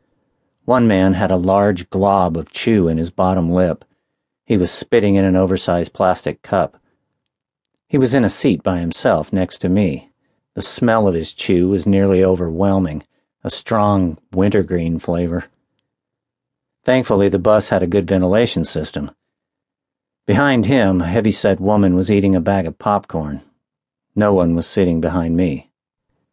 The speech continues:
Game leaders were men only.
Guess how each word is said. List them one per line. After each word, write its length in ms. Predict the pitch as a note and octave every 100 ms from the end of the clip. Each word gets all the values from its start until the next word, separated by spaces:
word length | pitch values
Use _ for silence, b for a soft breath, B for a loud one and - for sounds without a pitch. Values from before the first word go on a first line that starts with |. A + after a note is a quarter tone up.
| _ _ _ _ _ _ _ _ _ _ _ _ _ _ _
Game 260 | B2 C#3
leaders 360 | C#3 C3+ B2+ -
were 100 | G#2
men 400 | G2+ A2 G2+ G2 A2+
only. 500 | G#2 F2 C#2+ C2+